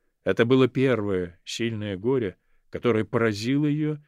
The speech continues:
это горе привело её в отчаяние. Ей нужно было обвинять кого-нибудь в своём несчастье. Она говорила страшные слова, грозила кому-то с необыкновенной силой,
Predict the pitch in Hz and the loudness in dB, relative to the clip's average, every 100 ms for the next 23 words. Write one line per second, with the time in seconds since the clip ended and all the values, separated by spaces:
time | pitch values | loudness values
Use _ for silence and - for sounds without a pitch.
0 | _ _ _ - 92 104 95 120 139 127 | _ _ _ -4 -2 -2 0 0 0 -2
1 | 104 92 87 95 104 113 110 - 123 104 | -4 -4 -4 -4 -6 -8 -10 -10 -10 -12
2 | 90 87 _ _ _ _ _ _ _ _ | -18 -20 _ _ _ _ _ _ _ _
3 | 208 226 196 180 151 156 165 165 160 139 | -2 2 4 4 2 2 2 2 0 0
4 | 156 156 170 147 - 139 127 147 131 135 | 0 0 0 0 -2 -2 0 2 2 -2
5 | - - 123 147 135 135 - 147 123 - | -2 -2 0 2 0 -2 -2 -2 -2 -2
6 | 113 113 143 143 151 165 160 151 - 160 | -4 0 0 2 2 2 0 -2 0 -2
7 | 143 151 156 - 139 156 139 143 127 135 | 0 -2 -4 -2 0 2 2 2 2 2
8 | 151 127 165 151 147 147 151 151 131 143 | 2 2 2 2 0 0 0 -2 -2 -2
9 | 147 151 143 151 156 151 151 - 160 147 | -2 -2 -2 -2 -2 -2 -2 -2 0 2
10 | 131 | 0